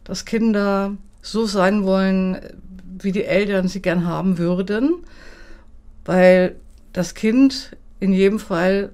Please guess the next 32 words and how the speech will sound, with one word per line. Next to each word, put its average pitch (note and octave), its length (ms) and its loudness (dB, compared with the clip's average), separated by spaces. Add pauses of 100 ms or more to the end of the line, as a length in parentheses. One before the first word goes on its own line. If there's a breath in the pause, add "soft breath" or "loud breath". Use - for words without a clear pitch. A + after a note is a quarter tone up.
anfänglich G3 600 -2
geliebt G#3 360 -2
werden D3+ 240 -2
möchte. - 560 -6 (500)
Dann D#3 180 -6
wird F3 120 -4
es F3+ 160 -2
alles G3+ 300 -4
austesten, C4 720 -4 (760 loud breath)
wo F#3+ 160 0
es B3+ 160 2
dann A#3 380 -4
Anerkennung A3 560 2
bekommt G3 520 -2
und F#3 180 0
Liebe. E3+ 500 -6 (380 loud breath)
Und F#3+ 500 0
wenn G3+ 180 2
du G3+ 120 0
so A3+ 180 0
reagierst A#3+ 600 2
jetzt B3+ 260 -2
noch, A#3 220 0
dann G#3 160 -2
hast F3 200 0
du - 20 -8
das A3+ 160 -2
natürlich C4 340 -2
schon C4+ 120 0
mal C#4 120 4
irgendwann G3+ 440 2
gelernt G#3 720 0